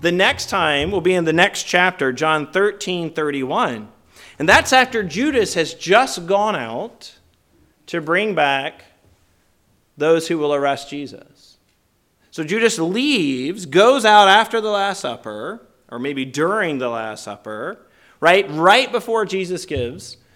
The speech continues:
his new covenant, which again harkens back to our reading, even from, um, Jeremiah tonight, right? And so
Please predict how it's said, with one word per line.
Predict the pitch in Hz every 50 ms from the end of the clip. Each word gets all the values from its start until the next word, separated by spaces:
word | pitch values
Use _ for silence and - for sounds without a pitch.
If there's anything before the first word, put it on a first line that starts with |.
| _ _ _ _
his | - - 123
new | 147 151 151
covenant, | 147 - 120 113 107 110 120 151 190 190 -
which | 123 113 -
again | 139 139 156 156 151 139
harkens | - - 175 185 180 - 175 175 170 160 147
back | 143 139 131 139 190 240 - -
to | - 156
our | 139 131 127
reading, | 131 135 127 127 131 147 190 233 233 - _ _ _ _ _ -
even | 127 127 131 139 156
from, | - - 123 120 117 117 120 - _ -
um, | 117 113 110 104 104 107 107 - _ _ _ _ - - - _
Jeremiah | - 143 143 131 127 127 123 120 117
tonight, | - 110 110 110 113 147 220 - - - _ - - - - - _ -
right? | 139 156 170 165
And | 156 -
so | 180 175 160 143 131 -